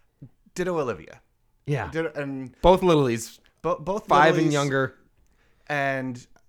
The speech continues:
Speaker 1: I think, I, and we, we can, we can bounce back and forth on
Speaker 2: Go
Speaker 1: this
Speaker 2: ahead.
Speaker 1: one, but I think the biggest thing for Miss Olivia is she was surrounded with big kid energy for a long time.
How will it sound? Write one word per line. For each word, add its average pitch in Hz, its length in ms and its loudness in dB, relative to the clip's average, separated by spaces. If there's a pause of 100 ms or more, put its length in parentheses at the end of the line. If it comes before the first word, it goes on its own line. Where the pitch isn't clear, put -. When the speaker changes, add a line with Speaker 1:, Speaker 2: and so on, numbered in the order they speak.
(160)
Speaker 1:
I 151 80 -8
think, 226 320 -10 (640)
I, 165 140 -8 (420)
and 139 400 -8
we, 196 160 -8
we - 120 -12
can, 165 260 -10
we 185 80 -16
can 135 160 -10
bounce 104 260 -12
back 131 160 -10
and 151 100 -12
forth 302 300 -14
on 120 60 -8
Speaker 2:
Go 113 60 0
Speaker 1:
this 123 80 2
Speaker 2:
ahead. 147 120 4
Speaker 1:
one, 101 60 -8
but 98 180 -8 (520)
I 147 80 -6
think 190 200 -10
the 165 60 -4
biggest 165 340 -8
thing 170 160 -8
for 127 600 -4 (240)
Miss 147 240 -12
Olivia 147 340 -6
is 113 180 -6
she - 180 -14
was 196 200 -12
surrounded 123 600 -10
with 95 200 -14
big 135 240 -12
kid 139 180 -8
energy 127 340 -10
for 107 200 -18
a 78 100 -16
long 107 520 -6
time. 117 520 -8